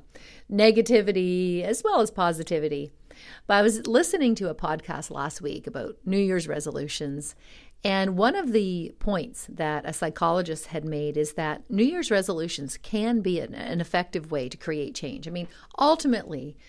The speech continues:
if you set a New Year's resolution, uh, out there, you're looking to make a change in your life. And change is not easy. Changing habits are not easy. But one of the points that the psychologist made that I was listening to said that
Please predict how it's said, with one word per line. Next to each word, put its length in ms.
if 160
you 200
set 340
a 100
New 120
Year's 240
resolution, 720
uh, 220
out 240
there, 280
you're 280
looking 420
to 100
make 180
a 20
change 320
in 80
your 100
life. 300
And 120
change 540
is 200
not 300
easy. 420
Changing 420
habits 480
are 100
not 260
easy. 440
But 180
one 200
of 120
the 80
points 560
that 380
the 160
psychologist 840
made 180
that 120
I 80
was 180
listening 480
to 260
said 320
that 180